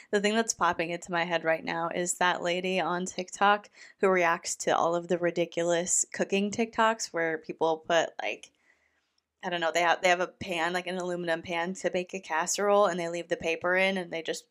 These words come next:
pour everything on top of it and use, like, whole cloves of garlic and mushrooms that you don't even cut up and sixteen cups of cheese, right?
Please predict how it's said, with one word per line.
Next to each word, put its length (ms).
pour 360
everything 500
on 160
top 240
of 120
it 280
and 160
use, 180
like, 160
whole 340
cloves 380
of 160
garlic 640
and 160
mushrooms 400
that 100
you 60
don't 200
even 200
cut 180
up 360
and 200
sixteen 460
cups 260
of 60
cheese, 300
right? 220